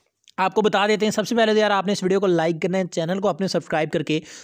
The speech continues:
बेल आइकन को प्रेस कर देना ताकि ऐसी वीडियोज़ आपको मिलती रहें सबसे पहले। आपने क्या करना है, आप ये जो वीडियो देख रहे हैं इसके टाइटल के ऊपर क्लिक, क्लिक,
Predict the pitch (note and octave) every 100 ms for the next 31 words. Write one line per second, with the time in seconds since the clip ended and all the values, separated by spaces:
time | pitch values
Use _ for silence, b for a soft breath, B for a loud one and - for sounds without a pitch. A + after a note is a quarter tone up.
0 | B _ F3 F#3 G3 F#3+ F#3+ F3+ F3+ -
1 | F#3+ F3 F3+ F3 E3+ F#3+ F3+ - A3+ F#3
2 | F#3 E3+ D#3 - D#3+ C3 D3 E3+ D#3+ C#3
3 | C#3+ C3+ C#3 D3 - F3+ D#3 G#3 G3+ E3+
4 | F3 E3+ E3+ F#3 F3 F3+ F3+ D3+ E3 F#3
5 | D#3+ F3 D#3+ D#3 F#3 F3 E3+ E3+ E3+ D#3+
6 | G3 G#3